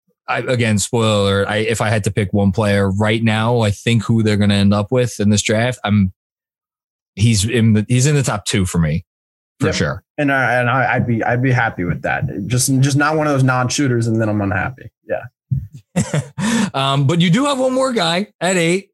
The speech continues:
Speaker 1: who
Speaker 2: Yeah,
Speaker 1: is
Speaker 2: I got
Speaker 1: go-
Speaker 2: one more thing about Cairo that I want
Speaker 1: Oh, okay, please. I, listen,
Speaker 2: Um,
Speaker 1: I,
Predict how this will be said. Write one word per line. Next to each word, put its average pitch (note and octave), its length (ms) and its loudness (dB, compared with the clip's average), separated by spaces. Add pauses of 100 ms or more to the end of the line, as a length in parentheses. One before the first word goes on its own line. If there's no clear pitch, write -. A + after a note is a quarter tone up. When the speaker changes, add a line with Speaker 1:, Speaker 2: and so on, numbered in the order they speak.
Speaker 1:
who D#3+ 380 2
Speaker 2:
Yeah, E3 80 2
Speaker 1:
is D#3+ 240 0
Speaker 2:
I E3 40 -2
got F3 120 0
Speaker 1:
go- E3 60 0
Speaker 2:
one G#3 140 0
more G3+ 140 0
thing F#3+ 220 -2
about D3 280 0
Cairo B2+ 320 0
that A#2+ 120 -2
I A#2+ 40 0
want A#2+ 220 -2
Speaker 1:
Oh, B3 140 0
okay, B3 180 0
please. A3 380 0
I, D#3+ 180 -2
listen, F3+ 280 0
Speaker 2:
Um, D#3 100 -2
Speaker 1:
I, F3 260 -4